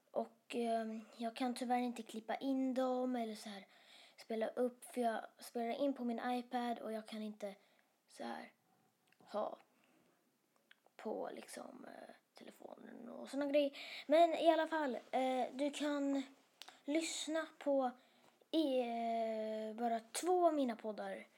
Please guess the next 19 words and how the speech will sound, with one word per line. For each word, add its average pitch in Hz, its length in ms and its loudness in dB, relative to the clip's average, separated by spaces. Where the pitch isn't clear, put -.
Den 254 160 2
ena 277 220 6
är 277 100 4
ju 208 280 -2
den 196 160 -10
här, 214 220 -2
Somna 185 400 -6
med 180 120 -8
Aron. 240 200 0
Men 233 460 6
du 240 100 6
kan 240 180 2
också 233 500 0
lyssna 220 320 -2
på 208 120 -6
en 196 140 -6
som 208 140 -12
heter 196 340 -6
Musik-Aron. 220 1400 0